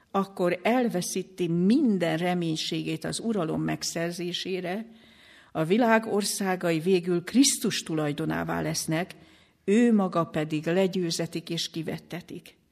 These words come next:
Ha azonban le tudná győzni Krisztust, a föld sátán birodalmává lenne,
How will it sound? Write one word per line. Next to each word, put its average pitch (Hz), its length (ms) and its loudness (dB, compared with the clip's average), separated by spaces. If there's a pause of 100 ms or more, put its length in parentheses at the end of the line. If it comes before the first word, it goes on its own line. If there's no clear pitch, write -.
(680)
Ha 214 400 8
azonban 156 760 0
le 170 220 6
tudná 160 460 0
győzni 156 440 -2
Krisztust, - 800 -6 (600)
a - 140 -2
föld 196 400 4
sátán 156 760 -2
birodalmává 156 880 -2
lenne, 160 520 0